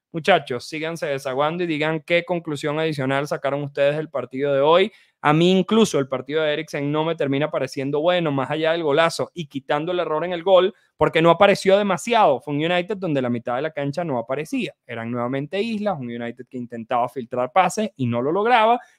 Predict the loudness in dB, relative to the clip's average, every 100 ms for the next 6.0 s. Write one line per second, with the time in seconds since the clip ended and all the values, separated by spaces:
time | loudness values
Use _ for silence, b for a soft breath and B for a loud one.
0 | -6 -2 0 2 2 0 -6 -12 -4 -4
1 | -2 -4 0 2 2 0 -4 -2 -2 -2
2 | -2 -2 -2 0 2 2 2 0 0 2
3 | 2 4 4 2 -4 _ _ -4 -4 -4
4 | -4 -4 -6 -12 _ -4 0 2 0 -4
5 | -10 -10 -12 -12 -14 _ _ _ _